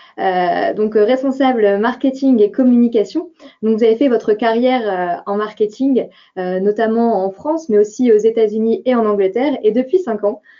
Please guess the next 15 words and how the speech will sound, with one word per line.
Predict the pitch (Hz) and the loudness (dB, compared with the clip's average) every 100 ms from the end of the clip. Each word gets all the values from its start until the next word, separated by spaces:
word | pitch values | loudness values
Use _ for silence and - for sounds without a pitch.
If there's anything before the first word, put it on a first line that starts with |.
| _ | _
euh, | 185 185 185 | -6 -4 -4
vous | 233 | -2
êtes | 294 294 | -2 0
chez | 277 214 | 0 0
Henkel, | 202 220 254 - - _ - | 0 -2 -2 -4 -10 _ -4
donc | 220 240 | 0 0
sur | 247 | 0
la | 226 214 | 0 0
division, | 226 254 254 240 262 254 | 0 -2 -4 -2 0 0
euh, | 190 180 - _ _ - | -2 -4 -8 _ _ -4
adhésive | 220 226 233 226 247 220 190 - | -2 0 -2 -2 -6 -4 -6 -6
industrie | 214 214 233 - 247 196 | -6 -4 -6 -6 -8 -6
B | 226 | -10
two | - | -10
B, | 196 | -8